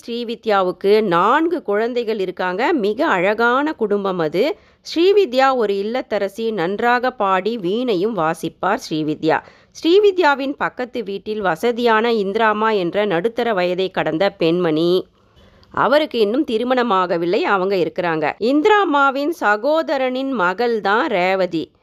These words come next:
இங்க தன்னோட அத்தையோட வீட்ல வந்து தங்கி கல்லூரியில அதே இங்கிலீஷ் லிட்ரேச்சர் படிக்கிறதுக்காக வந்திருக்கா ரேவதி.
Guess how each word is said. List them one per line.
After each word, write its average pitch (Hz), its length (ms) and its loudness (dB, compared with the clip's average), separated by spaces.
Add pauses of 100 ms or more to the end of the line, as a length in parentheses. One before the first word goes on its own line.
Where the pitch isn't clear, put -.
(240)
இங்க 240 600 2
தன்னோட 208 380 2
அத்தையோட 240 720 0
வீட்ல 196 360 -6
வந்து 180 400 0
தங்கி 214 640 -2
கல்லூரியில 208 600 0
அதே 185 540 0
இங்கிலீஷ் 233 420 -6
லிட்ரேச்சர் 185 600 -4
படிக்கிறதுக்காக 190 840 0
வந்திருக்கா 185 560 0
ரேவதி. 160 560 0